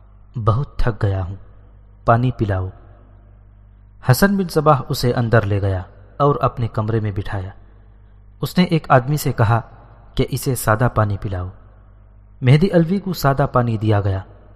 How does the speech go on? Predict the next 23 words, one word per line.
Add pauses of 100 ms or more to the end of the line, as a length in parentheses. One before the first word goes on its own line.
جو
اس
نے
پی
لیا۔ (2000)
"مجھے
پانی
پلاؤ،" (840)
مہدی
علوی
نے
ذرا
جاندار
آواز
میں
کہا۔ (1300)
"امیر
علموت،" (1080)
حسن
بن
صباح
نے
کہا،